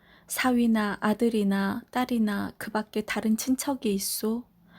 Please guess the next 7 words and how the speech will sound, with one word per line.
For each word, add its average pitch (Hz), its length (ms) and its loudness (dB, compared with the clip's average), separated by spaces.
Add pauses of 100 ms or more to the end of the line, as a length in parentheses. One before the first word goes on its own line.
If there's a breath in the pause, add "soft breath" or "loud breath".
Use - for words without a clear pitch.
(340 loud breath)
만약 208 360 2
있으면 202 540 0
당장 214 440 2
이 214 60 2
성을 233 320 2
떠나라고 247 580 2
이르시오. 196 680 -2